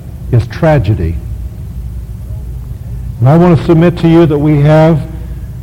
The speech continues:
for the most part, a whole generation or more in our nation that has been raised on lies and thinks it perceives reality when in fact it is lost.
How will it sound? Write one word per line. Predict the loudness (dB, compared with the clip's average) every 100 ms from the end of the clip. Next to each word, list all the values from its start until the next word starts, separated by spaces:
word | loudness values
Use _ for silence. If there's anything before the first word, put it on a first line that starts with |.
| -12 2
for | 6
the | 8
most | 6 6 2
part, | 2 4 4 4
a | 2
whole | 2 4 6 6 6
generation | 4 4 4 4 4 2 -2 -4 -4 -6 -10 -12 -12 -4
or | 2 4
more | 4 4 4 2 -4 -10 -12 -12 -10 -12 -12 -12 -10 -10 -12 -12 -12 -12 -10 -4 2
in | 4
our | 6 6
nation | 6 4 4 2 2
that | 2 4
has | 4
been | 4 4
raised | 4 6 4 4
on | 2 2
lies | 2 4 2 2 0 -4 -8 -12 -14 -12 -10 -10 -10 -12 -12 -12 -12 -12 0
and | 2 4
thinks | 4 6 6 4
it | 0 2
perceives | 4 4 4 2 4 4 4
reality | 4 6 6 6 4 2 2 4
when | 4
in | 2 0
fact | 2 4 4 0 -10 -12 -14 -6 0
it | 2
is | 2
lost. | 2 4 2 0 -6 -8